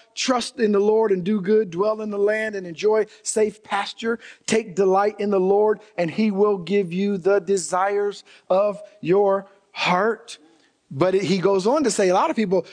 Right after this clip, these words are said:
just quote that. They just quote that. "Trust in the Lord and he'll give you the desires of your heart." But it goes on to say, "Commit your way to the Lord and trust in him, and he will do this."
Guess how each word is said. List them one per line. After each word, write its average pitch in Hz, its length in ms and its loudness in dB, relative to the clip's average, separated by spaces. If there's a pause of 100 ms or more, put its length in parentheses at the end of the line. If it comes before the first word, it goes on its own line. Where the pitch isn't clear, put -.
just - 240 -2
quote 202 320 -2
that. 202 340 -2 (580)
They 202 120 2
just 202 200 -2
quote 208 280 -2
that. 208 440 -2
"Trust 262 260 -2
in 226 60 0
the 208 80 2
Lord 214 220 2
and 190 80 0
he'll 196 60 0
give 190 140 -2
you 190 60 -2
the 175 80 0
desires 165 480 -2
of 160 140 -2
your 160 100 0
heart." 170 300 -2 (160)
But 190 100 2
it 185 80 2
goes 196 220 0
on 311 160 2
to 240 60 -2
say, 196 180 0
"Commit 226 400 -2
your 202 140 2
way 196 180 2
to 196 120 -4
the 170 120 -2
Lord 208 320 0 (260)
and 165 160 0
trust 208 380 -2
in 165 140 -2
him, 196 420 0
and 143 120 -2
he 214 220 0
will 175 300 2
do 151 320 -2
this." 170 500 -4